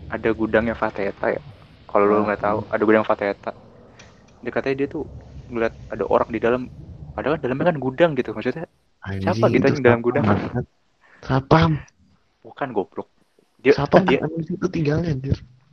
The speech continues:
Speaker 1: dia bisa bedain dong satpam apa kagak, anjing. Dia bisa bedain
Speaker 2: Satpam.
Speaker 1: dong, coba kan.
Speaker 2: Itu satpam, P D.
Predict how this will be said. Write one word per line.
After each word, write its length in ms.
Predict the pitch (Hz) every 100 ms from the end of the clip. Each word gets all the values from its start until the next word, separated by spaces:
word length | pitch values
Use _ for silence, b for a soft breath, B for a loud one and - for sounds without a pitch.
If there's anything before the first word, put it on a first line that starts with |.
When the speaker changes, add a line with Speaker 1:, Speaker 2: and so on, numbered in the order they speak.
| - -
Speaker 1:
dia 160 | 123
bisa 160 | 123 165
bedain 340 | 269 233 226 196
dong 200 | 107 104
satpam 300 | 104 98 98
apa 220 | - -
kagak, 400 | - 98 104 98
anjing. 380 | 92 92 92 98 - - - - -
Dia 80 | -
bisa 180 | 117 113
bedain 360 | 107 104 110 104
Speaker 2:
Satpam. 160 | 120
Speaker 1:
dong, 40 | 113
coba 220 | 101 101 98
kan. 140 | -
Speaker 2:
Itu 120 | 98
satpam, 320 | 117 113 107 113 123
P 80 | -
D. 100 | 104